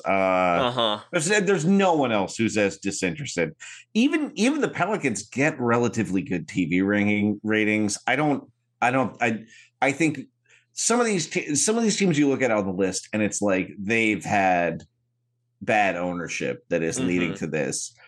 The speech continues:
Speaker 1: Charlotte has not had great ownership, but they are mostly trying all the
Speaker 2: Like,
Speaker 1: time,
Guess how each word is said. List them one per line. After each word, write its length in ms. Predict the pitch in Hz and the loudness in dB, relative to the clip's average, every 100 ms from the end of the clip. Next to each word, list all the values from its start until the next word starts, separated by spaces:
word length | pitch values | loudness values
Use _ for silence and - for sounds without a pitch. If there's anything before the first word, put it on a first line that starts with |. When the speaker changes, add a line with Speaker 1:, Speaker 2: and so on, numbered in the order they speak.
| - - | -20 -10
Speaker 1:
Charlotte 500 | - 254 294 254 143 | -2 0 2 0 0
has 240 | 139 110 | -2 -2
not 260 | 120 139 135 | 0 2 2
had 400 | 113 98 85 82 _ | 2 0 -2 -8 _
great 420 | - 90 110 143 | -6 -2 0 0
ownership, 640 | 147 156 156 156 165 160 - _ _ _ _ - | 2 2 2 2 0 0 -6 _ _ _ _ -2
but 320 | 135 127 - - | 0 0 -4 -12
they 180 | 107 135 | -2 0
are 140 | 135 104 | 2 2
mostly 500 | 104 110 110 - 101 | 4 4 2 0 -2
trying 520 | - - 80 76 57 | -2 -4 -2 -4 -6
all 180 | - 64 | -10 -8
the 80 | - | 0
Speaker 2:
Like, 260 | 208 202 | 2 2
Speaker 1:
time, 140 | - | -2